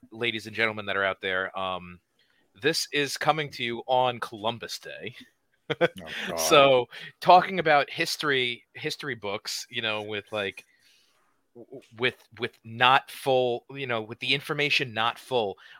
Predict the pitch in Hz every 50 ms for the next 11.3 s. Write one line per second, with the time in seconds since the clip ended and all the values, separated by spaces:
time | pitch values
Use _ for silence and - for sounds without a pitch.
0 | _ - - - 208 202 - 202 165 135 147 151 143 127 123 131 135 - - 139
1 | 127 - - 117 113 110 107 104 98 104 104 104 110 117 120 123 - - 120 110
2 | 107 110 107 101 - - - 113 104 95 92 92 - 110 104 101 - - 98 92
3 | 90 92 - 104 95 87 95 95 - - 110 104 - - 95 95 90 85 - -
4 | - - _ _ _ _ - 101 107 107 104 101 90 - 98 98 98 98 98 98
5 | 90 - 95 95 95 95 95 - 98 95 92 92 90 92 92 90 90 - - -
6 | - - - - - 104 101 98 92 87 - - - 117 110 110 110 - - -
7 | - 120 113 107 98 90 - - - 117 110 107 104 98 98 90 - 107 101 95
8 | 101 127 - - 110 92 90 - _ - - - - - - _ _ _ _ -
9 | - - - _ 143 156 170 160 - - 175 156 147 135 135 131 123 107 113 135
10 | 175 214 196 - - 151 123 113 107 98 92 92 90 90 92 - _ _ _ -
11 | - _ - 123 117